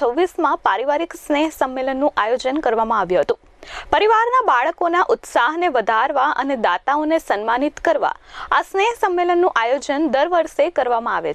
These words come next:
છે. આ અંગે સાવલિયા પરિવારના બાબુભાઈ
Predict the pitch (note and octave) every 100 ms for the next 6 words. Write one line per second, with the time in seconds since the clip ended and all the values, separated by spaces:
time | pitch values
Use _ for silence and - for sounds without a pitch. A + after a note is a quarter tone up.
0 | - - - - - - A#3+ C4+ C4+ C4+
1 | D#4+ G#3+ F#3+ C4+ D#4 B3+ A3+ A#3 A3+ A#3+
2 | A#3+ G3+ F3+ A3+ B3+ C4+